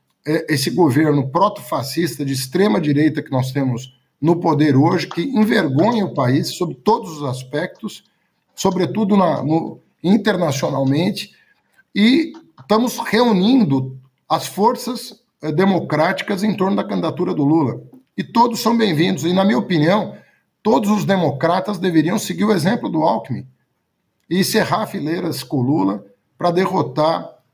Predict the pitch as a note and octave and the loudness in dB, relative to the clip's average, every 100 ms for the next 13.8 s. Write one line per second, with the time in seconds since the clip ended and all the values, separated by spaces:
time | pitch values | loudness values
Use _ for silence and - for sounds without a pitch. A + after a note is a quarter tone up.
0 | - F3 - - - D#3+ - F3 F3+ E3 | -8 -6 -6 -10 -4 -2 0 0 0 0
1 | D3 D#3 D#3+ E3 D#3+ D3+ G#2+ A2 - _ | 2 2 0 -2 -4 -4 -2 -6 -10 _
2 | _ _ _ C#3 D#3+ F3+ F#3 C#3+ G3 G3 | _ _ _ -4 0 0 0 0 0 -2
3 | - G#3+ A3+ G#3 G3 F3 C#3+ F3+ B2+ D3+ | 0 2 2 0 -2 -2 -2 -4 -4 -6
4 | - - G#3 - A#2 - - _ _ _ | -10 -6 -4 -2 -4 -8 -14 _ _ _
5 | E3 E3+ G3+ G#3 A3 A3 - - A3+ C4 | 0 2 2 2 2 0 -4 -2 2 2
6 | G#3+ G#3 - G#3+ G#3+ F3 C3 F#3 F#3+ - | 0 -4 -2 -2 0 0 2 0 0 -2
7 | G3 G3 F#3 G#3 A3 - C#3+ - D#3+ - | -2 0 2 2 0 -4 -10 -8 -10 -6
8 | D#3 C3+ - G3 A3+ A3+ - - _ _ | -4 -2 2 4 4 2 -2 -16 _ _
9 | C#3+ C#3+ F3 - F3 D#3+ B2+ - - G3 | -2 0 0 -2 -4 -2 -2 -2 -2 0
10 | G#3+ G#3+ - _ _ - D#3+ F3+ D3+ D#3+ | 0 -2 -8 _ _ -2 2 2 0 0
11 | C3 B2+ - D#3 F3+ F#3+ F#3 - - - | 0 -2 0 0 0 -2 -6 -8 -16 -20
12 | - _ _ _ - A3 C#4+ A#3 F#3 C3 | -20 _ _ _ 0 2 2 0 -2 0
13 | B3+ A#3+ C3 C#3 A2+ A#2 - | 2 2 0 -2 -4 -8 -14